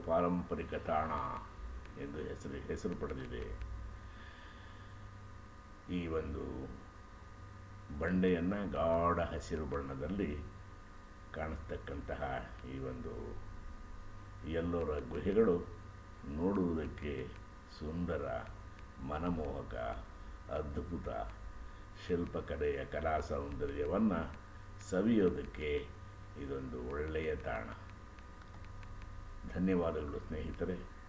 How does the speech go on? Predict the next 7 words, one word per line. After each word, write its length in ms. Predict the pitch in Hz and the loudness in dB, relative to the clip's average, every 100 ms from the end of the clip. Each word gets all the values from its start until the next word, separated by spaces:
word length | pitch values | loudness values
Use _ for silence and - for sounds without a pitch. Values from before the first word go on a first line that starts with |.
| - - - - - - - - - - - - - - - | -12 -12 -10 -10 -10 -10 -10 -10 -12 -12 -12 -12 -12 -12 -6
ಮತ್ತೆ 520 | 76 73 - - - - - - - - - - - - - | -2 -2 2 2 2 -6 -12 -12 -12 -12 -12 -14 -12 -12 -6
ನಾವು 320 | 80 73 71 | -2 0 0
ಭೇಟಿಯಾಗೋಣ. 680 | - 67 73 76 76 78 80 85 80 - - - - - - - - | -2 -4 0 0 2 0 0 -2 -4 -8 -10 -10 -10 -10 -12 -12 -4
ಹೀಗೇನೆ 600 | - 76 76 73 - - - - - - - - - | -2 0 -2 -2 -4 -6 -10 -10 -10 -10 -12 -10 -4
ವಿಶ್ವ 260 | 76 - 82 | -4 0 0
ಪರಂಪರೆಯ 600 | 67 69 69 69 71 67 | 0 -2 -2 -2 0 0
ತಾಣಗಳಲ್ಲಿ 800 | 67 65 69 67 67 67 69 | 0 0 0 -2 -2 -2 -2